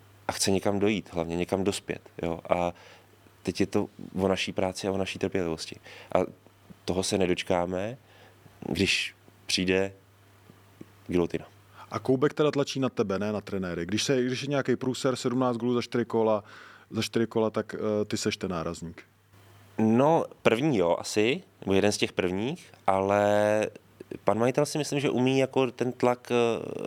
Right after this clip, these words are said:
Speaker 1: rozvrstvit <laughs> šikovně. Víš, a to myslím jako v dobrém, jakože
Speaker 2: Aha.
Speaker 1: si myslím, že, eh, ta odpovědnost trenérů je samozřejmě za hru, za výběr mužstva a tak dál.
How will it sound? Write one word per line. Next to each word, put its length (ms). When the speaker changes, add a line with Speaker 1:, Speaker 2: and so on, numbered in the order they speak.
Speaker 1:
rozvrstvit 600
<laughs> 420
šikovně. 460
Víš, 160
a 120
to 100
myslím 200
jako 140
v 40
dobrém, 300
jakože 280
Speaker 2:
Aha. 160
Speaker 1:
si 140
myslím, 240
že, 140
eh, 60
ta 120
odpovědnost 460
trenérů 360
je 80
samozřejmě 340
za 100
hru, 400
za 140
výběr 300
mužstva 460
a 20
tak 200
dál. 360